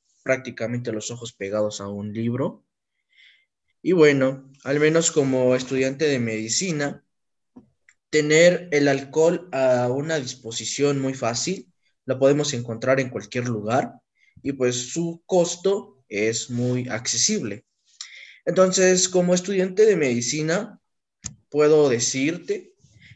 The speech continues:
que sentimos el alcoholismo como una manera de salir o de evadir nuestras responsabilidades,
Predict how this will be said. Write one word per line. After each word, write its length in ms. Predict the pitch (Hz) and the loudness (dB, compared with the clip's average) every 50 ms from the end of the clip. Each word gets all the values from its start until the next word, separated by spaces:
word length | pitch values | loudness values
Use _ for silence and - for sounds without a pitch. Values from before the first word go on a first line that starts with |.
| - | -14
que 100 | - 147 | -8 -6
sentimos 540 | 143 - 147 139 143 170 170 170 180 180 175 | -4 -4 -4 -4 -4 -2 2 4 4 4 4
el 100 | 151 131 | 2 2
alcoholismo 720 | 123 123 123 127 127 127 135 151 151 160 165 160 151 139 | 2 0 0 -2 -2 0 0 -2 -2 -2 -2 -2 -2 -2
como 220 | 147 - 127 131 135 | -2 -4 -2 -2 0
una 180 | 139 151 147 | 0 0 0
manera 440 | 143 139 127 120 120 131 139 147 143 | 0 0 0 0 2 2 4 4 4
de 100 | 131 123 | 4 2
salir 500 | 123 - 135 123 123 123 131 143 165 - - | 0 -2 -2 -2 -2 0 0 0 0 -2 -2
o 100 | 123 123 | -2 -2
de 80 | 117 120 | 0 0
evadir 440 | 117 113 113 113 113 117 120 127 127 | -2 -2 -4 -4 -2 -2 -2 -2 -2
nuestras 320 | 123 123 120 120 113 110 | -2 -4 -4 -6 -8 -10
responsabilidades, 1120 | 117 117 - - 120 120 120 135 131 127 123 123 127 160 208 208 131 110 - - - _ | -10 -12 -12 -10 -10 -10 -8 -8 -8 -8 -8 -2 2 4 4 4 4 0 -6 -12 -14 _